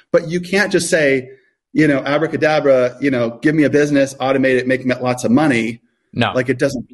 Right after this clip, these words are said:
Speaker 1: work that way without putting in the effort first. But that's almost, like, skipped over. Like,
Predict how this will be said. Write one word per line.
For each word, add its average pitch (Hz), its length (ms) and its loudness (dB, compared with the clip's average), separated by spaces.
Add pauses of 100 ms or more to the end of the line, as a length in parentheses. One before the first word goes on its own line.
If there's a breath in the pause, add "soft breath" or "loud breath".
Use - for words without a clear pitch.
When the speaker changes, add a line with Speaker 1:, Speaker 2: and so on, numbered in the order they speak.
Speaker 1:
work 190 220 0
that 120 180 0
way 123 100 2
without 123 320 -4
putting 139 180 0
in 123 280 -2
the 117 200 -6
effort 123 360 -6
first. 175 220 -2
But 131 120 -2
that's 160 140 -4
almost, 175 240 0
like, - 140 0
skipped - 440 -4
over. 135 380 2
Like, 117 300 -4